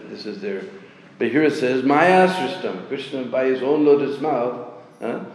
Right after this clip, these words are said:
srishti we know means to create. So, uh, "Maya sristam," it is my creation. Uh,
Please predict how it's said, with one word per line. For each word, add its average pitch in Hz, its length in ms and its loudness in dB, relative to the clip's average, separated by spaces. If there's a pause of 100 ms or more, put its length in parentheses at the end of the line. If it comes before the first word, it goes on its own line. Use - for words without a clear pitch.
(120)
srishti 147 460 -6
we 131 120 0
know 131 160 -2
means 131 240 -2
to 127 80 -8
create. 127 540 0 (480)
So, 127 680 0
uh, 120 180 -4 (100)
"Maya 160 420 6
sristam," 131 460 -4
it 131 140 -6
is 143 120 -6
my 156 260 0
creation. 135 540 -4 (1000)
Uh, 120 240 -8